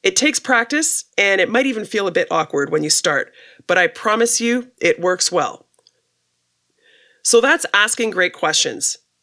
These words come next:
Ask open-ended questions, encourage people to tell stories,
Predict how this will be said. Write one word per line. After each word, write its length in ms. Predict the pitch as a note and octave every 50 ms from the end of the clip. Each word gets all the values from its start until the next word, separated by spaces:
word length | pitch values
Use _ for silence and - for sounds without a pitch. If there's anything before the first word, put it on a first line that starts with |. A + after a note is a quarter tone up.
| -
Ask 300 | F3+ F#3 G3 G3 - - - -
open-ended 500 | F#3 G3 G3 B3 B3+ B3+ B3+ B3+ C4+ A#3+
questions, 720 | - - C4+ C#4 C4+ - D4 D#4 D#4+ E4+ E4+ - - - _ _ _ _ _ _ _ _
encourage 540 | - G3 G3 F#3+ - - B3 C4+ D4+ - -
people 260 | - C#4 C#4+ - C4+
to 100 | C4+ -
tell 240 | A#3 - A#3+ A#3+ A#3+
stories, 680 | A#3 - - B3+ C4 B3 G3+ D#3 D3+ E3 A3 G#3+ -